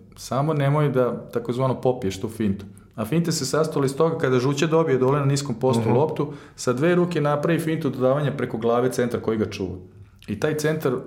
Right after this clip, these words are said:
Speaker 1: po pravilu, u devedeset pet posto slučajeva okrene glavu za tom loptom. On se samo vrati njemu preko glave od table,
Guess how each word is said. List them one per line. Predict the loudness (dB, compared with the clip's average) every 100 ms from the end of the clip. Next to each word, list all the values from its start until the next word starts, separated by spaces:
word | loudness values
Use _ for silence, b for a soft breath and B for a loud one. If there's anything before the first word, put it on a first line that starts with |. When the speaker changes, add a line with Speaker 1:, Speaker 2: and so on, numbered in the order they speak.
| -12 -20 _ -20 _ _ -20 _ -4
Speaker 1:
po | 0
pravilu, | 6 6 6 4
u | 4
devedeset | 4 4 4 4
pet | 2
posto | 2 2 2
slučajeva | 0 2 4 4
okrene | 2 0 0 2
glavu | 4 4 2
za | 0
tom | 0 2
loptom. | 2 0 -2 -2
On | -2
se | -2
samo | -2 0 2
vrati | 2 0 0
njemu | 0 -2
preko | -4 -4
glave | 0 2 2
od | 0
table, | -2 0 -2